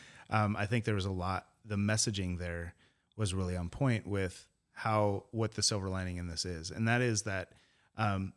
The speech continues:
it forces us to get real about what we actually care about. We, we get lost so easily in consumerism and in work and business, and sometimes we get out of touch with what really is important.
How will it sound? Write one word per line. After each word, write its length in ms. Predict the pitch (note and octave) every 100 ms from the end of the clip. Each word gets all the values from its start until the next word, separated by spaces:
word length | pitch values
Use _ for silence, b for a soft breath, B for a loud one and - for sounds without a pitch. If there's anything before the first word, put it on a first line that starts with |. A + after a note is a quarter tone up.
| -
it 140 | D#3
forces 420 | - B3+ - F#3
us 120 | D#3+ -
to 100 | C3+
get 200 | B2+ - -
real 340 | A2 C#3+ D3+
about 380 | A2+ A2 G#2+ - -
what 280 | A2 B2 A#2
we 160 | A#2
actually 440 | - G2+ - G#2 G2+
care 180 | G#2 F#2+
about. 240 | E2+ E2+
We, 140 | A#2 A2
we 160 | C#3 C3+
get 180 | F3 -
lost 540 | A#2+ B2 B2+ - - -
so 300 | - C3 A#2
easily 460 | A#2 A#2 A2+ G2+ G2
in 460 | G#2+ G#2+ G2+ F#2+
consumerism 840 | - C3+ B2 G#3+ F3 D3+ C3+ B2 A#2
and 220 | A2 A2
in 460 | A2 A#2+ A2 G#2+ G#2+ B B B B B -
work 440 | A#2+ E3 F3+ - -
and 220 | A#2 G#2
business, 600 | C#3+ D3+ C#3+ C#3 B2+ - -
and 340 | A#2 A2+ A2+ -
sometimes 500 | C#3 C3 C#3 B2+ A#2+
we 100 | A2+
get 220 | A#2+ - _ A2+
out 140 | B2
of 100 | A#2
touch 300 | - B2 -
with 220 | A2 -
what 160 | A#2 -
really 360 | A2+ A2+ G#2+ G2
is 120 | F#2
important. 500 | F#2 F2+ G#3 G#2+ G2